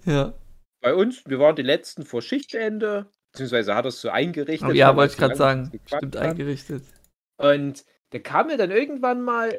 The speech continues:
Speaker 2: nach einem ewig langen Gespräch drauf zu sprechen, was eigentlich mein Beruf ist. Der hatte so ein bisschen Narren an mir gefressen, ne? Ich
Speaker 1: Ja.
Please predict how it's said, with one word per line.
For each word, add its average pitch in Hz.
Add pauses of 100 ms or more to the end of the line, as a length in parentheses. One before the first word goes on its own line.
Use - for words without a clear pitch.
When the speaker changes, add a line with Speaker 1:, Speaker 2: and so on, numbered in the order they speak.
(160)
Speaker 2:
nach 160
einem 170
ewig 285
langen 247
Gespräch 226
drauf 208
zu -
sprechen, 202
was 170
eigentlich 180
mein 180
Beruf 185
ist. 127
Der 107
hatte 135
so 127
ein 120
bisschen 123
Narren 123
an 120
mir 120
gefressen, 107
ne? 123
Ich 113
Speaker 1:
Ja. 151